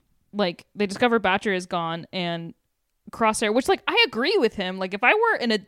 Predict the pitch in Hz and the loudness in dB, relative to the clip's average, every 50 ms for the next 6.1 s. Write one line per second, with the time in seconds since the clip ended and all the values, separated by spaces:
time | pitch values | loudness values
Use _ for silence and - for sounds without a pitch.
0 | _ _ - 180 170 185 185 196 180 - 165 170 185 185 175 165 165 165 165 165 | _ _ -12 -6 -4 -2 -2 -2 -4 -4 -4 -2 0 0 -2 -4 -6 -10 -12 -10
1 | - - - - 196 233 214 220 226 233 254 - - - 427 - - - 831 - | -10 -10 -10 -6 -6 -4 2 4 4 6 6 6 6 6 4 8 10 12 12 12
2 | - - - 605 - 988 960 622 - - - - - - - 640 - 277 285 - | 10 8 2 -2 -2 0 -4 -6 -4 -4 -8 -10 -8 -8 -6 0 2 2 6 8
3 | 302 311 349 381 330 285 277 277 269 262 254 254 254 247 226 220 208 220 208 208 | 10 10 10 8 8 6 6 8 8 8 6 6 6 6 4 4 2 2 0 0
4 | - 220 226 226 208 202 208 - - 208 - 202 185 175 180 185 - 170 180 170 | 0 0 0 0 2 0 0 0 -2 -6 -4 -4 -4 -4 -4 -6 -6 -8 -6 -8
5 | 185 180 - 185 180 - 208 214 208 - 185 196 202 190 202 196 190 180 180 180 | -8 -8 -10 -10 -6 -6 -6 -6 -4 -4 -2 -2 -2 -2 -4 -4 -2 -2 -4 -4
6 | - | -6